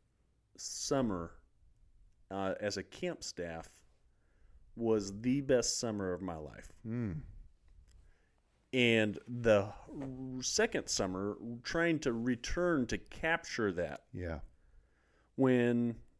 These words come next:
Speaker 1: it's not the same people, it's not the same kids, you're not the same person.
Speaker 2: Yeah.
Speaker 1: Um, is a real trap of, "Boy, I really wanna get back to, you know,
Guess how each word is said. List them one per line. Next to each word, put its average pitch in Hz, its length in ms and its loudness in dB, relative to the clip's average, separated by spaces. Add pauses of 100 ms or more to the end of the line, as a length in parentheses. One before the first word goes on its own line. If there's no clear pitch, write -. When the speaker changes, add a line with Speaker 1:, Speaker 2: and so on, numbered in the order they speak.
(220)
Speaker 1:
it's - 180 -4
not 117 220 0
the 139 80 -4
same 135 260 0
people, 123 460 -4
it's - 120 -8
not 101 200 -6
the 104 60 -6
same 120 280 -2
kids, 110 540 0
you're 117 240 4
not 120 240 2
the 101 60 -4
same 90 280 -4
person. 64 480 -10 (120)
Speaker 2:
Yeah. 82 160 -14 (760)
Speaker 1:
Um, 95 640 -2 (840)
is 120 180 4
a 113 80 4
real 117 380 2
trap - 480 -2 (560)
of, 90 440 -2
"Boy, 127 240 2
I 98 60 2
really 139 380 8
wanna 120 240 0
get 104 420 -10
back 101 400 -4
to, 98 460 -2 (3250)
you 120 160 -4
know, 90 140 -2